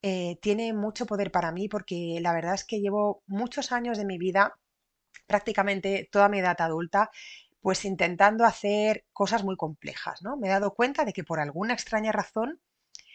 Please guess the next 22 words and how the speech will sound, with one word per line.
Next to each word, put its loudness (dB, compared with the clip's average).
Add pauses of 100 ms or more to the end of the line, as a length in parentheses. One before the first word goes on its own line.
(240)
pues, 0
eh, -6
que -8
estoy -4
intentando 0
descubrir, -4
¿eh? -2
De -8
que, -4
¿de -4
dónde 2
viene -4
este, -4 (480)
pues, -2
e-, 0
este 4
apego 8
mío 2
a 4
la 2
complejidad, -4
¿no? -6